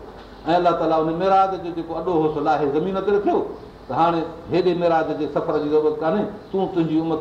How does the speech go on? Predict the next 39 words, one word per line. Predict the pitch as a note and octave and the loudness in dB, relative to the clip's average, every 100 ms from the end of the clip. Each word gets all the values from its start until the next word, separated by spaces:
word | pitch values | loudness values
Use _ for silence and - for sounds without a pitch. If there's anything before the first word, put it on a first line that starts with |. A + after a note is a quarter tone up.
| C3+ | 0
سجدو | E3+ E3 D3+ | -2 0 -2
ڪندا | D3 C#3 | 0 0
معراج | C3 B2+ B2 | 2 0 0
ڪندا | B2+ C#3 | 0 2
رهو. | D#3 G3+ - - - | 4 2 0 -4 -2
اها | D#3 | 0
ڪيفيت | C#3+ E3+ D3+ D#3 | 0 -2 -2 -2
جيڪا | C#3+ C#3 | -2 -2
اتي | D3 - | -2 0
ئي | - F3+ - - - | 0 0 -4 -8 0
نبيءَ | D3+ D3+ | 2 2
کي | C3+ A2+ | 0 -2
هتي | A2+ | -4
پيدا | G#2+ A2 F#2+ | -4 -4 -4
ٿيندي | F#2 A2 F2+ | -6 -8 -8
هئي. | F2 - - - - - - - - - - - - - | -12 -16 -18 -20 -20 -20 -20 -20 -20 -20 -20 -20 -10 -4
اتي | F3 F#3+ | 2 2
جيئن | C#3 D#3 D#3 | 2 0 2
دل | F3+ | 0
سان | F3 D3+ | 0 0
ڏسڻ | C3+ D3+ | 0 2
هو، | D#3+ G3+ - - - | 4 2 0 -10 -6
تيئن | C#3+ | -4
هتي | D3 E3+ | -2 -2
به | D3+ - | -4 -2
پوءِ | D#3+ | -4
هتي | C#3+ | -2
جماعت | C#3 D3+ D3+ D3 | 0 2 2 2
وغيره | D3 D3 | -2 -2
ٻيٺو | D3 D3+ C#3+ | -2 -2 -2
جاڏي | C#3+ C#3+ | 0 0
ڪري | C#3+ C3+ C3+ | 0 0 0
نظر | C3+ C3+ C3 | 0 0 0
کلي | C#3 | 0
ويندي، | C3+ C3+ D#3 | 0 0 0
دل | G#2+ G2+ | -2 -4
سان | B2 A#2+ | -4 -2
ڏسڻ | C3 | -2
هو. | A2+ G#2+ | -4 -4